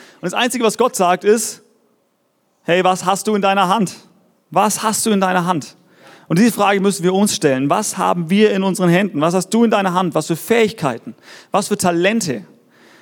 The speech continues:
Was für Gaben, was für Interessen hat Gott dir schon gegeben? Hat Gott schon in dein Leben gelegt?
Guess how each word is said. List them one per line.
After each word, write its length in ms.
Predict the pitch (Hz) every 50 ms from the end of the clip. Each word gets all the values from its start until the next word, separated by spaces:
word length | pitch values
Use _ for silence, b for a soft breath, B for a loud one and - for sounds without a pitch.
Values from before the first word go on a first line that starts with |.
| b b b b b b
Was 200 | - 190 196 -
für 140 | - 196 180
Gaben, 420 | 139 - 190 180 190 214 214 208
was 180 | 190 185 175 -
für 80 | 190 185
Interessen 480 | 170 151 170 151 185 202 - 196 175
hat 160 | 165 160 -
Gott 200 | - 202 220 -
dir 100 | 214 202
schon 260 | - - 202 196 185 170
gegeben? 500 | 175 143 147 208 233 226 156 135 117 127
Hat 140 | 147 -
Gott 180 | - 214 220 -
schon 140 | - 208 190
in 120 | 185 165
dein 200 | 165 151 143 143
Leben 380 | 139 139 160 196 208 208 208 185
gelegt? 480 | 180 180 185 196 180 - - - -